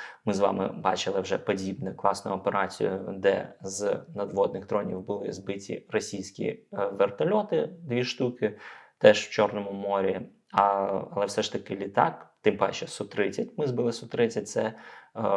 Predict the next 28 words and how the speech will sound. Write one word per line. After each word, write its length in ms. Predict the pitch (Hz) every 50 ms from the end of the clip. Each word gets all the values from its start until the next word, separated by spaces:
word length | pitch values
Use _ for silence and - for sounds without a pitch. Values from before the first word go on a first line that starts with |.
| 98 98 98 98 95 -
доволі 580 | 110 107 98 95 110 104 101 104 104 104 101
крутий, 580 | 101 - 117 110 - - 101 101 107 110 127 - _ -
новий, 600 | - 113 110 104 98 95 95 95 95 107 117 - - - _
сучасний, 720 | - - - 113 - - 101 98 98 95 - - 117 117 - - -
відносно, 420 | - - - 98 101 - - - -
звичайно, 440 | - - - - - - - - - - - - - - - - -
е, 180 | 117 110 101
російський 500 | 98 104 101 - - 107 95 - - 98
літак. 300 | 95 95 - 135 160 165 -
Ну, 120 | 349 339 -
тобто 200 | 208 - - 190
це 160 | - - -
краще, 360 | - - 190 185 - - -
ніж 200 | 92 92 - -
те, 120 | - 104 -
що 160 | - - -
там 200 | - - - - - 107 104 107
Міг 640 | 107 104 104 104 101 98 98 - - - - - -
двадцять 520 | - 156 - - - - - - - 160
дев'ять 400 | 156 - - 165 160 151 - -
у 40 | 123
нас 220 | 113 110 110 - -
чи 120 | - 117
Су 160 | - - 113
двадцять 240 | 101 - - - -
сім. 160 | - - 180
Це 160 | - - -
дійсно 340 | 175 - 117 - - 120 -